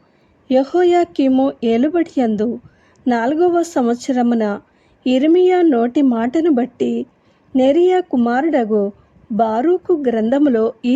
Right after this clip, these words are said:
మాటలు వ్రాయుచున్నప్పుడు, ప్రవక్త అయిన ఇర్మియా అతనితో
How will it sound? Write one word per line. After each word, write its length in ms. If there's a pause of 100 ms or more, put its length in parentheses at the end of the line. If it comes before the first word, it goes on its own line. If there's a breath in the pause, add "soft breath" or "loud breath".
మాటలు 480
వ్రాయుచున్నప్పుడు, 1000 (540 soft breath)
ప్రవక్త 440 (120)
అయిన 260 (220)
ఇర్మియా 520 (400)
అతనితో 540